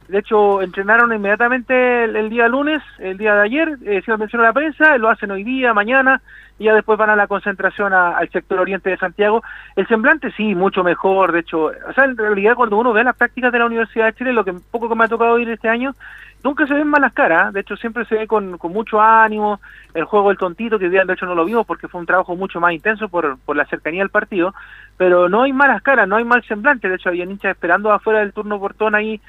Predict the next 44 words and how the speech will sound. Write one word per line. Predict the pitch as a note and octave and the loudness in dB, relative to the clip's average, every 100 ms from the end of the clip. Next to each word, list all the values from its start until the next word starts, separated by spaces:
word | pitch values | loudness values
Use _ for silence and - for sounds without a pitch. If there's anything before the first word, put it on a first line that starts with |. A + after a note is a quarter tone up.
| - - - | -20 -20 -6
a | E3+ | -2
ver | G3 - | -2 -4
si | G3 | -12
es | |
que | - F3 E3 D#3+ D#3 | -4 -2 -2 -2 -2
le, | D#3 E3 | -4 -2
le | F3 | -4
firmaron | D#3+ F#3 G3+ G3 | -2 0 2 2
alguna | F#3 G#3 | -2 -2
camiseta, | F#3+ F#3 - C4 B3+ A#3 | -2 -4 -6 -4 -2 -4
siempre | - B3 A#3+ | -4 -6 -2
de | A3+ | 0
buen | A#3 C4 | 2 2
ánimo, | C4 C4 B3+ - - - - | 0 -4 -6 -10 -20 -20 -10
y | G3+ G3+ | -2 0
Marco | A3+ B3+ A#3+ | 0 -2 -4
Riquelme | G#3+ C4 G#3+ | -4 -4 -2
igual, | B3+ A#3+ | 0 2
o | E3+ | 0
sea, | F#3+ | 0
de | F#3+ | -2
hecho | G3+ G#3 | -2 -6
mucho | A3 A3 | -6 -4
más | G#3+ G#3+ | -2 -2
esperanzado, | G#3 F#3+ F3 A#3+ G#3+ | 2 0 2 2 2
de | |
hecho | F3+ D#3+ | 0 -6
le | D3 | -6
preguntaron, | D3 D3+ F3+ F3+ | -8 -2 -2 -2
lo | D#3 | -4
cuestionaron | D3 D#3+ E3 D#3+ | -4 -2 0 0
bastante | C#3+ - G3+ G3+ | -2 -2 -4 -2
por | F#3+ | 0
la | F#3 | -2
ausencia | F3+ F#3+ F#3 | -2 -6 -4
de | E3 | -4
gol | E3 G#3 | -2 -4
que | G#3 | -4
tiene | G#3 G#3 | -4 -4
el | G3+ | 0
delantero | G3 G3 G#3+ G#3 | 0 0 0 0
de | G3+ | 4
la | G3+ | 2
U, | A#3 | 2